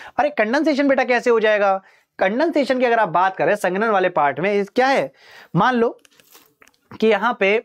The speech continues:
आ, एक पानी, आ, मैं पेप्सी की बोतल की बात कर लेता हूँ। पेप्सी की बोतल के बाहर देखा है कि सर वहां पे ना कुछ पानी की बूंदें सी आ जाती हैं, है ना? तो वहां पे अब ये सारी की सारी प्रोसेस एक बार देख ही लेते हैं। सर जब हम लोग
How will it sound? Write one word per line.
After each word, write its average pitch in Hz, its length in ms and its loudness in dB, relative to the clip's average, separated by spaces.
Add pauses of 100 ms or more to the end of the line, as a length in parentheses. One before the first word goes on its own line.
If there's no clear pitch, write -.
(160)
आ, 190 340 0 (680)
एक 226 200 -2
पानी, 226 320 -2 (140)
आ, 196 160 2
मैं 220 180 -4
पेप्सी 226 300 -2
की 254 60 2
बोतल 240 200 0
की 240 80 0
बात 220 140 0
कर 170 120 -2
लेता 143 200 -2
हूँ। 156 80 -6
पेप्सी 202 300 -2
की 262 60 2
बोतल 247 200 0
के 262 60 4
बाहर 247 160 0
देखा 233 220 0
है 180 180 -2 (440)
कि 214 80 0
सर 233 120 0
वहां 196 220 0
पे 233 140 0
ना 247 80 -4
कुछ 247 140 -2
पानी 214 280 -2
की 226 80 0
बूंदें 185 300 0
सी 214 120 0
आ 190 80 2
जाती 185 280 -2
हैं, 151 180 -8 (360)
है 180 80 -2
ना? 277 180 -4 (540)
तो 214 60 0
वहां 214 220 0
पे 240 260 -2 (320)
अब 233 140 0
ये 277 160 0 (240)
सारी 220 200 0
की 254 80 -4
सारी 254 160 0
प्रोसेस 247 260 -4
एक 226 60 0
बार 208 140 -2
देख 196 180 0
ही 202 80 0
लेते 135 220 -2
हैं। 120 100 -8 (180)
सर 240 280 -2 (920)
जब 277 240 0
हम 254 140 0
लोग 220 240 0